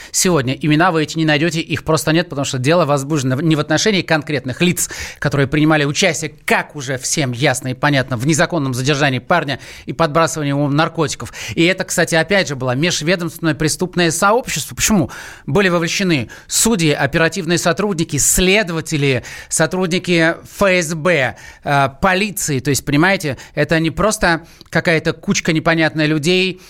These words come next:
э, э, которые порочат какой-то прек-, прекрасное, э, министерство или ведомство. Нет, они объединяются уже в стаи. У них наработаны эти технологии, как взять и, и обвинить человека в том, что он не совершал.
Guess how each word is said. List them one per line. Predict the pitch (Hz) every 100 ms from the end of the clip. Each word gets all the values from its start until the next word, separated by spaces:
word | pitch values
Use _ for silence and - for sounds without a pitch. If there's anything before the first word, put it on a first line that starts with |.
| -
э, | - 139 139 139 135 131 - -
э, | - 156 139
которые | 156 151 151
порочат | 147 175 156 156 147
какой-то | - 139 147 135 123 - -
прек-, | 156 135 160
прекрасное, | - 165 165 151 - 143 135 127 - - -
э, | 139 135 131 131 131 131 139 -
министерство | 156 160 151 - 147 - 151
или | 147
ведомство. | 160 147 117 - 110
Нет, | 202 -
они | 143
объединяются | 147 135 143 160 160 165
уже | 143
в | 143
стаи. | - - 262 254 147 - - -
У | 139
них | 165 -
наработаны | 170 165 175 165 160 233 175 160 - - -
эти | 165 170
технологии, | - 170 175 160 170 160 147
как | 135 175 165 - - -
взять | 127 131 180 190 196 -
и, | 160 170 -
и | - 160 156 156 151 170
обвинить | 147 143 165
человека | 160 165 151
в | 143
том, | 185
что | 165 170 160
он | - 160 151
не | 156
совершал. | - 156 165 190 135